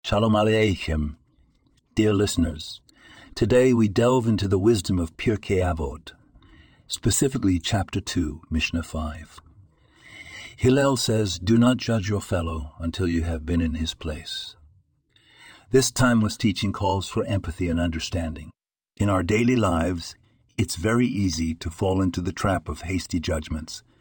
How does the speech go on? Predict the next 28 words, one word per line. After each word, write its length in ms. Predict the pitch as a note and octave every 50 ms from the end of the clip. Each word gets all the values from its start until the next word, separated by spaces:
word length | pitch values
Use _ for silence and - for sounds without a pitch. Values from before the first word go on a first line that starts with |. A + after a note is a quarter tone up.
| _ _ _ _ _ _ -
especially 480 | - - - - B2+ A#2+ - - B2+
in 80 | A#2+ A#2
a 60 | A2+
world 340 | G#2+ G#2+ G#2 G2+ F#2+ G2 F2
where 180 | E2+ F2+ F2 E2+
we 160 | D#2+ F2 E2+
are 120 | E2 D#2+
constantly 680 | D#2 - - - A2+ A#2+ A#2 - - A2 - - A2 G2+
bombarded 600 | F2 F2 E2+ D#2+ E2+ E2+ E2+ E2+ E2+ E2+ D#2+ E2
with 140 | E2+ D#2+
information. 720 | E2 D#2+ D2+ - F2+ E2+ E2 D#2+ D#2 D2+ - - D#2 D#2 - _ _ _ _ _ - _ _ _ _ _
Hillel's 400 | - B2+ C3 C3 C3 B2+ A#2 F2+
wisdom 460 | F#2 A2 A#2 G#2 F#2+ F2+ A#2 A2 G#2
reminds 420 | G2+ F#2+ F#2 F#2+ F#2+ F#2+ F2+ E2 F2+
us 120 | E2+ -
to 100 | - -
pause, 640 | - - F#2 E2 D2+ D2 C2 C2 - - - - - - _ _ -
to 80 | - -
put 180 | - C#3 C#3
ourselves 560 | C#3 C3 A#2+ - - B2+ A2+ A2 A2 G2 F#2+ F#2+
in 80 | F#2+
the 100 | G2 F#2+
other 200 | G2 G2 G#2 G2+
person's 420 | - - G#2 F#2+ - - G2+ F2 -
shoes 560 | - - A#2 G2+ F2+ E2+ E2+ E2 D#2 D#2 - - - - -
before 280 | - F2 - G2 F#2 E2+
passing 460 | - - F#2+ F#2 - - F#2 F#2+ F2+
judgment. 480 | F2 F#2+ F2+ E2+ D#2+ D#2+ D#2 - -